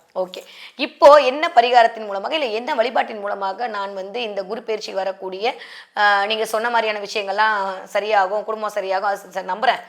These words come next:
அதெல்லாம் பண்ணணும்னா நான் என்ன பண்ணணும் அப்படின்னா, கண்டிப்பாக என்ன வழிபாடு பண்ணா, அர்த்தநாதீஸ்வரர் வழிபாடு உங்களுக்கு மிக மிக தேவை.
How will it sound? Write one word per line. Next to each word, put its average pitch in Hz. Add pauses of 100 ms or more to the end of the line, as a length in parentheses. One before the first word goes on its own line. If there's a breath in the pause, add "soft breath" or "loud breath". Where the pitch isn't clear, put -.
(360 loud breath)
அதெல்லாம் 208
பண்ணணும்னா 220
நான் 240
என்ன 208
பண்ணணும் 208
அப்படின்னா, 202
கண்டிப்பாக 220
என்ன 214
வழிபாடு 202
பண்ணா, 202
அர்த்தநாதீஸ்வரர் 202
வழிபாடு 175 (280)
உங்களுக்கு 185
மிக 185
மிக 190
தேவை. 175